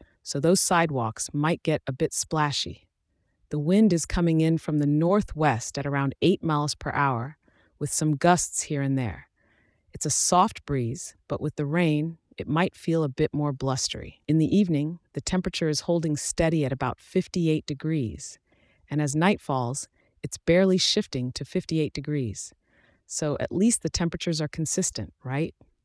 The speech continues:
Hey, just because it's a little wet out there doesn't mean you can't enjoy some indoor activities.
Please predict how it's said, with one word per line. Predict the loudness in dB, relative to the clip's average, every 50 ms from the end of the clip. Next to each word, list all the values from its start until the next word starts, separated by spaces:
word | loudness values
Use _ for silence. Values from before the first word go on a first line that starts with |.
| _ _ _ _ _ _ _ _ _ _ _ _ _ _
Hey, | 2 4 4 4 4 -2 _ _ _ _ _ _ -2
just | -2 -2 0
because | 0 0 2 2 2 2
it's | 2 2
a | 2
little | 4 6 6 6 6
wet | 6 6 6 8
out | 8 6 6 4
there | 0 -2 0 0 -2
doesn't | 0 4 4 4 4 2 2 2
mean | 2 4 4 4
you | 2
can't | 0 0 -2 0 2
enjoy | 2 2 2 2 0 0 0
some | 0 -2 -4 -4 0
indoor | 2 4 6 6 6 4 4
activities. | 2 0 -2 -4 -4 -4 -4 -4 -6 -6 -8 -10 -14 -18